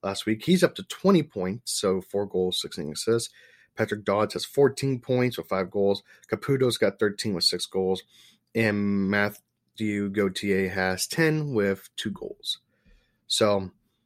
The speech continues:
all that is fun, but then we end up getting some news right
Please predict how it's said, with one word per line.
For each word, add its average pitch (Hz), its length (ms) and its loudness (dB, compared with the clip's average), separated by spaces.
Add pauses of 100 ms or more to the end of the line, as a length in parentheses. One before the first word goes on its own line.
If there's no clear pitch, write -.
(560)
all 151 320 8
that 180 260 8
is 127 200 6
fun, 107 520 4 (400)
but 113 500 6
then 104 640 2 (1400)
we 123 360 8
end 107 160 4
up 104 180 0
getting 92 480 2
some 135 260 0
news 135 280 4
right 95 640 -2